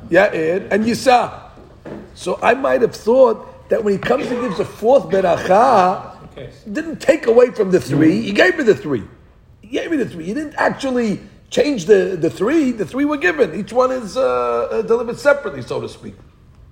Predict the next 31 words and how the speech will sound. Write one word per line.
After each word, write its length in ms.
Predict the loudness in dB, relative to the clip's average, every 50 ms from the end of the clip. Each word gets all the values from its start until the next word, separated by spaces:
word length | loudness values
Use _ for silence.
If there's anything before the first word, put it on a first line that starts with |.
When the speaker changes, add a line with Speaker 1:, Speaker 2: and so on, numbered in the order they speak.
| _ -20 -20 _ _
Speaker 1:
And 120 | -14 -4
therefore, 560 | -2 -2 -2 -2 -4 -2 2 2 2 2 0 -8 -16 -18 -14 0
I 140 | 2 2 2
might 240 | 4 2 0 0 0
have 160 | -2 -6 -6
thought 600 | -6 -4 2 4 4 4 4 2 -2 -6 -12 -18 -20 -20 -20 -20 -20 _ _ -4
that 220 | -4 -4 0 2
that 260 | 4 4 4 2 0
is 140 | -4 -6 -6
not 560 | -8 -2 2 2 4 4 2 0 -4 -8 -10
part 300 | -2 2 4 4 4 2
of 320 | 2 0 0 0 -2 -8 -16 -20 -16 -2
Bal 280 | 0 0 0 0 -2 -8
Tosif, 500 | -10 -10 -10 -10 -12 -12 -12 -12 -12 -14
because 480 | -14 -8 -2 -2 0 0 -2 -6 -14 -18 -20 -20 -20 -20 _ _ _ _ _ _ -20 _ _ -20 -20 -20 -18 -14
you 100 | -12 -8
could 240 | -4 -2 -4 -2 0
argue 480 | 2 4 4 4 4 2 0 -4 -4 -2
that 140 | -2 -2 -2
it's 160 | -2 -8 -6
different 340 | -4 -4 -4 -4 -6 -8 -8
than 140 | -6 -6 -2
the 100 | 0 2
other 180 | 2 2 0
cases 460 | -6 -2 -2 0 0 -2 -4 -8 -6
where 120 | -6 -4 -4
you're 80 | -2
actually 320 | -2 -2 -4 -6 -10 -12 -12
changing 440 | -6 -4 -4 -4 -4 -8 -8 -8 -6
the 120 | -6 -6
structure 960 | -8 -10 -14 -6 2 2 4 4 2 -4 -10 -6 -4 -4 -2 -4 -6 -10